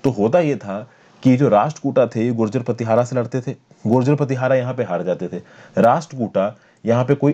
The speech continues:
इलैबोरेट एडमिनिस्ट्रेटिव स्ट्रक्चर एस्टैब्लिश किए बिना साउथ में चले जाते थे। उसके चलते जो इलाका था ना, ये खाली हो जाता था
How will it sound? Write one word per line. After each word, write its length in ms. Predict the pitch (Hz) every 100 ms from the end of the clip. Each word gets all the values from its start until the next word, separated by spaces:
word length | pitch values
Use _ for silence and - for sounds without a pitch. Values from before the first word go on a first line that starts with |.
| 127
इलैबोरेट 520 | 110 110 110 123 139 107
एडमिनिस्ट्रेटिव 600 | 107 110 120 - 104 123
स्ट्रक्चर 360 | - 110 -
एस्टैब्लिश 500 | 123 - 104 110 123
किए 160 | - 113
बिना 260 | 98 110 95
साउथ 320 | - 87 -
में 80 | 95
चले 180 | 92 92
जाते 240 | 87 92
थे। 140 | 90 - - -
उसके 220 | 131 - 175
चलते 280 | 165 160
जो 80 | 160 165
इलाका 300 | 120 123 165
था 140 | 147 127
ना, 180 | 139 - _ -
ये 140 | 123
खाली 320 | 143 - 113 131
हो 120 | 107
जाता 200 | 101
था 100 | 104